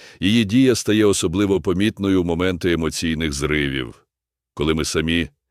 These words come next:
дивуємось власним реакціям. "Це було не я", — говоримо ми.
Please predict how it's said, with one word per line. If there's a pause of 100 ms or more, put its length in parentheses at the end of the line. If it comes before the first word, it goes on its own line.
(100)
дивуємось
власним
реакціям. (540)
"Це
було
не
я", —
говоримо
ми.